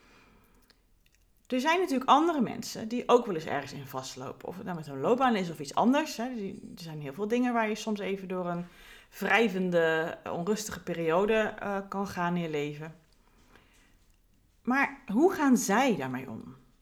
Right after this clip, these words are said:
En niet als, "Zij doen het beter dan ik", maar gewoon meer even, zijn er manieren hoe andere mensen ermee omgaan,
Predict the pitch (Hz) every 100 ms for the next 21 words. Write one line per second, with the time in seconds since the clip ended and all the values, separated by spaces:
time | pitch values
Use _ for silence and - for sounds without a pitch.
0 | _ _ _ _ - 202 247 330 208 165
1 | - 175 156 147 160 160 156 123 123 -
2 | 277 339 - - - _ 196 - 277 320
3 | 277 254 - 202 208 185 202 196 - -
4 | _ - 247 320 311 214 170 170 254 311
5 | 311 247 196 190 254 320 262 208 208 156
6 | 139 - 190 247 - 294